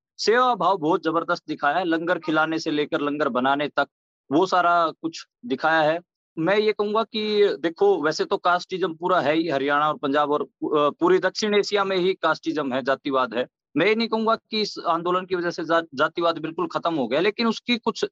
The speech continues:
दरारें कम हुई हैं। उसका एक उदाहरण ये है कि मैं देखता हूं कि बहुत सारे तंबुओं में, बहुत सारे लंगरों में दलित और जो, अ, किसान समुदाय के लोग हैं, किसान जातियों के जो लोग हैं, वो एक साथ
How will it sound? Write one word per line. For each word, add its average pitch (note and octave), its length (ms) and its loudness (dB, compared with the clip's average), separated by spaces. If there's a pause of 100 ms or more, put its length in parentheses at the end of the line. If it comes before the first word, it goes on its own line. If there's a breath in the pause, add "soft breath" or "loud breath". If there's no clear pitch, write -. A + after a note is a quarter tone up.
दरारें F#3 360 2
कम D#3+ 180 -2
हुई G#2+ 280 -6
हैं। G#2+ 140 -18
उसका G3 420 0
एक G3 220 4 (120)
उदाहरण E3 360 0
ये F#3 280 2
है F3+ 80 2
कि F3+ 140 -6
मैं F3 160 -2
देखता E3 280 -2
हूं F3 140 -2
कि F3+ 140 0
बहुत D#3+ 300 0
सारे E3 240 2
तंबुओं E3 460 0
में, E3 220 -2
बहुत C3+ 220 0
सारे D3+ 420 2 (300)
लंगरों E3+ 380 2
में E3 260 -2
दलित E3 280 0 (160)
और E3 320 2 (320)
जो, D#3+ 380 4
अ, B2+ 440 2
किसान F#3 720 -2
समुदाय E3 520 -2
के E3+ 120 -6
लोग D#3 240 -2
हैं, D3+ 80 -6 (140)
किसान E3+ 260 -2
जातियों D#3 320 -2
के E3 120 -4
जो C#3+ 120 -2
लोग C3 220 0
हैं, D3+ 80 0
वो F3 100 0
एक E3 120 -2
साथ E3+ 140 -2